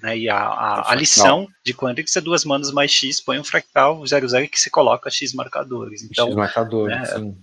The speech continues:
Speaker 1: pode construir bichão à vontade. É claro que não atropela nem nada, mas constrói bichão à vontade. É uma
Speaker 2: Uhum.
Speaker 1: boa guilda também. Mas é pra mid,
Speaker 2: É.
Speaker 1: pra late game, né? Não tem jeito.
Speaker 2: É, mas pra late game. Mas eu acho também,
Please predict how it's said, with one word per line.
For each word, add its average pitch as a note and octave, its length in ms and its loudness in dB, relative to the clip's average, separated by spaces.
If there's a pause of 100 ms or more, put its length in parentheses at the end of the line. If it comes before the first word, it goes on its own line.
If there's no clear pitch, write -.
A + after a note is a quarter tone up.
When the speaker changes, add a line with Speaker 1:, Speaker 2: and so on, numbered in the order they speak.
(160)
Speaker 1:
pode A#2 240 4
construir D3 380 0
bichão C#3 280 4
à C#3 40 0
vontade. C#3+ 560 2
É G#2+ 40 -8
claro C#3 220 4
que D3 100 -8
não C3 80 4
atropela B2 480 2
nem B2+ 120 -4
nada, D3+ 240 0
mas D3+ 340 0 (320)
constrói C#3 520 4
bichão C3+ 360 2
à - 20 -4
vontade. B2+ 640 -4 (180)
É C3 180 2
uma A2 120 -2
Speaker 2:
Uhum. A2 60 -4
Speaker 1:
boa B2+ 180 0
guilda A2 320 -10
também. A2 420 -12 (100)
Mas B2 240 0
é B2+ 120 6
pra D3 260 4
mid, C3+ 240 4
Speaker 2:
É. F3 60 0
Speaker 1:
pra C#3+ 140 4
late C3 280 4
game, G#2 340 -8
né? G2 200 -12
Não - 100 -20
tem B2 180 -2
jeito. A3+ 160 8
Speaker 2:
É, A#3 160 10
mas F#3 200 6
pra G#3+ 80 6
late A3 200 8
game. G#3+ 220 10
Mas G#3 180 8
eu A3+ 80 10
acho B3 120 6
também, B3+ 520 8